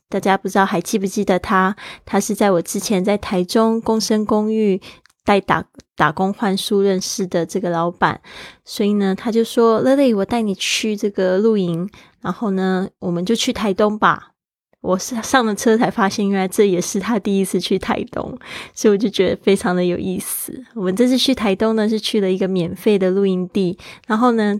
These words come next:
这个地方非常的漂亮，而且呢，也看到好多人开着他们露营车来。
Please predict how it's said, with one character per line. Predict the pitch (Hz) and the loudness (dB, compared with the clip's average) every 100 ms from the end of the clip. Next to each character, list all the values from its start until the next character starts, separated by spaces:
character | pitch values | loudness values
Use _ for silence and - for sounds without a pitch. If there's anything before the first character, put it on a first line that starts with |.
| - | -4
这 | - | 0
个 | 233 | 2
地 | 226 | 2
方 | 220 226 233 | 0 -2 0
非 | 302 311 | 0 0
常 | 277 254 | 0 -2
的 | |
漂 | - 254 226 | -2 0 2
亮， | 220 196 202 - - - | 2 0 -2 -10 -14 -6
而 | |
且 | 214 233 | -2 0
呢， | 208 | 0
也 | 180 | -2
看 | - 226 | -4 -4
到 | 226 | -4
好 | - 190 175 | -2 -2 2
多 | 220 220 | 4 6
人 | 208 185 190 - - | 6 2 -2 -10 -20
开 | - 226 | -4 0
着 | 220 | 2
他 | 208 214 | 0 -2
们 | 208 202 | -2 -2
露 | 208 | 0
营 | 185 | -2
车 | 190 220 190 | -4 -2 0
来。 | 185 170 - | 0 -2 -4